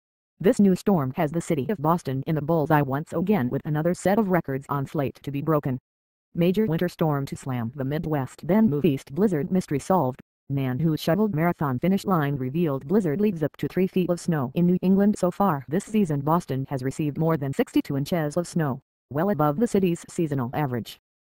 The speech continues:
of a little more than forty inches. That total includes more than eight inches of snow that fell this weekend. Just a couple weeks ago, Boston experienced its snowiest week on record, setting the stage for increasing concerns for what to do with all the snow.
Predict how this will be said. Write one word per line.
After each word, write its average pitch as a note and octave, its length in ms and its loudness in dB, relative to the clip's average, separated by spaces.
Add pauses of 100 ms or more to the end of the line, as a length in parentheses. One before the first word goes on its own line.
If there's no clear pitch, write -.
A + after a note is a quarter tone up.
(160)
of D#3 140 2
a D3 60 -4
little F3+ 240 2
more D#3+ 180 2
than C3+ 100 -2
forty C3+ 220 -2
inches. C3 480 -6 (560)
That F#3+ 240 2
total G3 280 2
includes G3 520 2
more E3 180 4
than C#3 160 0
eight A3+ 180 4
inches B2+ 440 -6
of F3 120 -2
snow D3 360 -2
that F#3+ 180 4
fell E3 160 0
this D#3+ 180 -2
weekend. E3+ 380 -2 (600)
Just E3+ 280 2
a F3+ 60 2
couple D#3 300 -2
weeks D#3+ 240 0
ago, B2+ 260 0 (300)
Boston E3 340 2
experienced F3+ 600 0
its D3+ 160 0
snowiest D3+ 560 -2
week E3+ 240 0
on D3 100 -2
record, G#3+ 300 0 (300)
setting B2+ 340 -2
the D#3+ 100 2
stage G3+ 300 2
for - 140 -8
increasing F3 440 0
concerns D#3 500 -2
for F3 160 2
what G3 220 0
to G3 100 -2
do E3+ 200 2
with E3 160 -2
all F3+ 180 6
the G#3+ 80 4
snow. C3+ 380 0